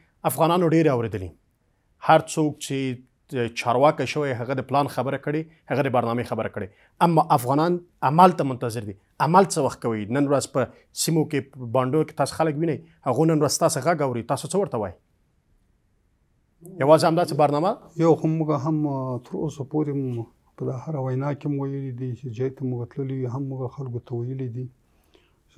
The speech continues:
Speaker 2: زموږ فقط شعار نه وي، موږ هر کار باید په عمل کې ثابت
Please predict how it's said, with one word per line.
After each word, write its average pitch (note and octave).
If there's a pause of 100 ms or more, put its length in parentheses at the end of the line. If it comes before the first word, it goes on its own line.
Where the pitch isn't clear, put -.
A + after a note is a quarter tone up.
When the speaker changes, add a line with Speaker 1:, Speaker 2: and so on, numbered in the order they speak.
(140)
Speaker 2:
زموږ C3+ (220)
فقط - (380)
شعار A#2+
نه A#2+
وي، A2 (960)
موږ C3 (160)
هر B2+
کار B2+
باید A#2+
په C3+
عمل A#2+
کې A#2+ (880)
ثابت B2+